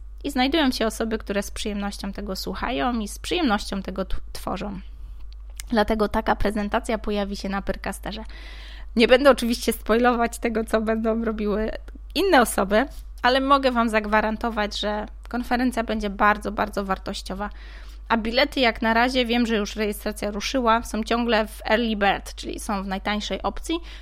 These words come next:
To jest chyba trzydzieści pięć złotych, więc jakaś śmieszna kwota. Na pewno będzie dobre jedzonko, fajne prelekcje, bardzo wartościowe, konkretne warsztaty,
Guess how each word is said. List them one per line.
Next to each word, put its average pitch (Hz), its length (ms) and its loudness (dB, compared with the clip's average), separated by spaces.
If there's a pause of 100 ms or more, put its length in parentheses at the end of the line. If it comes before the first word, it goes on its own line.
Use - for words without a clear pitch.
To 403 80 -8
jest - 140 -4
chyba 233 160 -6
trzydzieści 220 520 -6
pięć 196 220 -4
złotych, 190 340 -4
więc 190 160 -6
jakaś 190 260 -8
śmieszna 202 480 -4
kwota. - 380 -6 (320)
Na 285 120 6
pewno 277 260 4
będzie 220 240 0
dobre 208 260 -4
jedzonko, 254 560 0 (380)
fajne 285 340 2
prelekcje, 226 640 2 (140)
bardzo 220 380 0
wartościowe, 214 720 0
konkretne 202 500 -4
warsztaty, 247 600 0